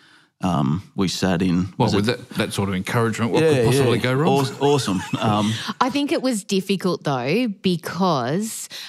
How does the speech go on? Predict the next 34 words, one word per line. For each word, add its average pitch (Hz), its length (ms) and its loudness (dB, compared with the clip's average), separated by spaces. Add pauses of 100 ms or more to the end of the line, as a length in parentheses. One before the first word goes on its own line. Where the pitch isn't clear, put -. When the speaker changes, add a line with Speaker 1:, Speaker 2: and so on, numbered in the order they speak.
(120)
Speaker 3:
um, 156 420 2
the 175 80 0
people 196 340 2
who 175 160 2
did 156 240 0
the 156 80 0
planting 143 380 0
assessment 139 500 0
weren't 143 480 0
aware 139 460 0
of 139 120 -2
the - 160 -2
army 135 240 0
structure. 139 540 -2 (560)
So 151 640 0 (160)
some 175 240 0
of 156 60 -2
the 147 80 -2
questions 160 540 0
that - 140 -4
they 135 220 -2
asked - 760 -2
Speaker 2:
Yeah. - 280 -14
Speaker 3:
were 151 400 0 (580)
not 160 220 2
applicable 180 720 0
for - 160 -2
the 151 180 2
army. 175 340 0 (1000)
Uh, 156 220 2
so 160 180 0
I 156 40 2
think - 360 -2
that 156 260 -2